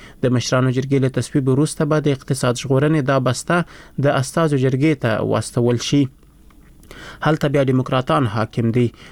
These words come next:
د متحده ایالاتو د جرګې رئیس نانسی پلوسی ویلي دي چې هغه تمه لري چې دا به ډیر ژر وشي. د امریکا متحده ایالاتو ولسمشر ډونالډ ټرمپ ویلي دي چې هغه به د اقتصادي بسته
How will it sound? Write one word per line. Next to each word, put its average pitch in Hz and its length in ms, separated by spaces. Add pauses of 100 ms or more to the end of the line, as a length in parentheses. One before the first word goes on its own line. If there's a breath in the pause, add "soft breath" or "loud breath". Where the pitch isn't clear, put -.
(140)
د 127 100
متحده 131 300
ایالاتو 139 400
د 127 160
جرګې 131 320
رئیس 143 260 (360)
نانسی 139 360
پلوسی 156 280
ویلي 151 380
دي 156 80
چې 151 120 (100)
هغه 131 180 (100)
تمه 160 240
لري 160 200
چې - 140 (140)
دا 151 80 (120)
به 156 80 (240)
ډیر 147 200 (220)
ژر 139 240
وشي. 127 260 (460 loud breath)
د 127 140
امریکا 127 300
متحده 139 440
ایالاتو 143 460
ولسمشر 147 500
ډونالډ 131 400
ټرمپ 151 240
ویلي 160 320
دي 165 100 (420 loud breath)
چې - 80 (140)
هغه 135 200
به 151 200
د 139 120
اقتصادي 135 520
بسته 147 400